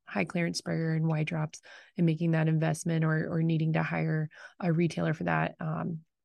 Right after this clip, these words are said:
you know, in that case, and that's become very popular as we get ready to take a drink, those participating in the drinking game, as we think about Tar Spot. Um, <laughs> but, you know, that's,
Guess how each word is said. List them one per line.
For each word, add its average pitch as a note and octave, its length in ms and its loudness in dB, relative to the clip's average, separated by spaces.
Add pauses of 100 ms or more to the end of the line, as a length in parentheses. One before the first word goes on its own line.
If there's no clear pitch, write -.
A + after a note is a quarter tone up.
(520)
you F3 80 -2
know, E3 80 4
in D#3+ 80 2
that D#3 200 2
case, D#3+ 320 -2
and E3 160 2
that's D#3 200 0
become E3+ 280 -4
very - 180 0
popular E3+ 420 0
as D#3+ 180 0
we E3+ 300 0 (340)
get F3 160 0
ready E3+ 200 4
to E3 80 0
take D#3+ 220 -2
a E3+ 40 4
drink, E3+ 280 0
those E3 200 0
participating E3+ 600 -2
in E3 40 2
the E3 60 0
drinking E3 300 -2
game, F#3+ 200 4
as D#3 160 4
we E3 100 4
think E3+ 160 -2
about G#3 180 4
Tar F#4 160 2
Spot. E3+ 320 4 (360)
Um, F3+ 400 6 (340)
<laughs> - 380 -8
but, C#4 140 10
you C4 100 12
know, B3 260 12 (260)
that's, B3 380 6